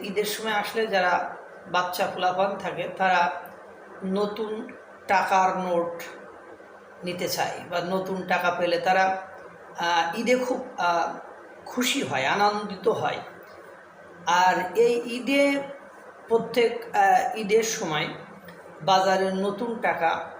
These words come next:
ছেড়ে দেওয়া হয়। কিন্তু দুর্ভাগ্য হলো সত্য যে এবছর বাজারে নতুন টাকা ছাড়ছে না বর্তমানে অন্তর্বর্তীকালীন সরকার। যদিও বাজারে নতুন টাকা এসেছে বা আছে,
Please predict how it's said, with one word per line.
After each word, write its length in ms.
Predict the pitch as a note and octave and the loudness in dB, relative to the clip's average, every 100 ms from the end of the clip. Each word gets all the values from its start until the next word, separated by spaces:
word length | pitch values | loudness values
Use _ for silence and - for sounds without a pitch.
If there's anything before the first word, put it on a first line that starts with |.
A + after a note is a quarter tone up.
| - | -14
ছেড়ে 320 | - - G3 F3 | -8 -4 0 0
দেওয়া 240 | D#3+ D3+ | 2 2
হয়। 200 | D3 A#2+ - - - - - - - - - - - | 0 -4 -8 -14 -20 -20 -20 -20 -20 -20 -20 -20 -6
কিন্তু 200 | B3 B3 | -6 0
দুর্ভাগ্য 520 | C4 C4 C4+ C4+ C4+ | 0 2 2 2 2
হলো 240 | C#4 C#4+ | 4 4
সত্য 520 | B3 B3+ A#3+ - A3 F3 | 2 0 -2 0 0 0
যে 160 | G3 C#4+ - - - - - | -4 -4 -12 -16 -20 -20 0
এবছর 540 | G#3+ A3 B3 - D3+ - - - - - - - - - - - - - - | 2 4 2 2 -2 -6 -14 -18 -18 -20 -20 -20 -20 -20 -20 -20 -20 -20 -2
বাজারে 480 | E3 F#3+ G3 F#3+ G3 | 4 4 6 2 2
নতুন 360 | F#3 - F#3+ | -2 -4 -6
টাকা 260 | G3 F#3+ F3+ | -2 0 0
ছাড়ছে 420 | - F3 E3+ F#3+ | -2 -2 -2 -4
না 100 | G3 - - - - - - - - - - | -6 -6 -14 -20 -20 -20 -20 -20 -20 -20 -4
বর্তমানে 640 | F#3 - F#3+ E3+ E3 E3 D#3+ - | 0 0 -2 -2 0 0 -2 -2
অন্তর্বর্তীকালীন 880 | F#3+ F#3 F#3+ F#3 F3 - E3 E3 D#3 | -4 -4 -4 -6 -6 -8 -4 -2 -2
সরকার। 460 | C#3+ D#3 B2+ C#3 C3+ | -4 -6 -4 -6 -6
যদিও 320 | F3 G3 A#3 | -2 -2 -2
বাজারে 460 | A3 F#3+ F#3+ F3 F3+ | 2 2 2 2 0
নতুন 440 | F3 F3 A3 A3 | -4 -6 -8 -6
টাকা 240 | G#3+ G3 F3+ | -2 0 0
এসেছে 500 | E3+ E3 G#3 - B3+ | 0 -2 -6 -6 -4
বা 160 | A#3 | -4
আছে, 360 | E3+ E3+ - | -2 -2 -2